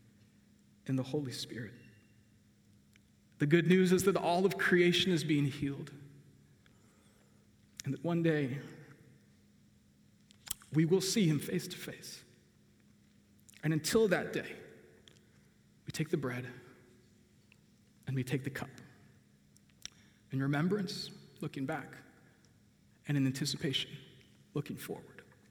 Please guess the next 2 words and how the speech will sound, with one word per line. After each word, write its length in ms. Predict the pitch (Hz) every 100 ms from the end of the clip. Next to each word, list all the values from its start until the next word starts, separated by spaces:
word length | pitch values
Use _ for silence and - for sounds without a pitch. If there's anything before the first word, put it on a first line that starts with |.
| _ - _ _ - - - - _ _ _ _ _ _ _ _ _ _ _ _ _ _ - _ _ _ -
This 160 | -
is 140 | -